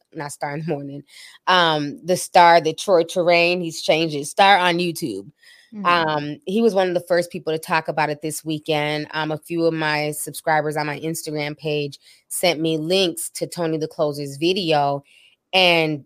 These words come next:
Speaker 1: his Instagram page. And basically, Tony was blasting D J Envy and this guy named Caesar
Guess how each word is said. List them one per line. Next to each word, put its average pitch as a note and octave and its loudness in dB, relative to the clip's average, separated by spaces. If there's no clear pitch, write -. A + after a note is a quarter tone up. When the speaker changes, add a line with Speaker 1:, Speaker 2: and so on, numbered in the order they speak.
Speaker 1:
his D#3+ -4
Instagram E3+ -2
page. D#3 0
And D#3+ -4
basically, F3+ 0
Tony G3+ -2
was D3 -4
blasting D3+ -2
D F3+ -4
J D#3+ 4
Envy E3 -2
and D3+ -2
this D3+ -4
guy D3+ 2
named D3 -4
Caesar D3 -6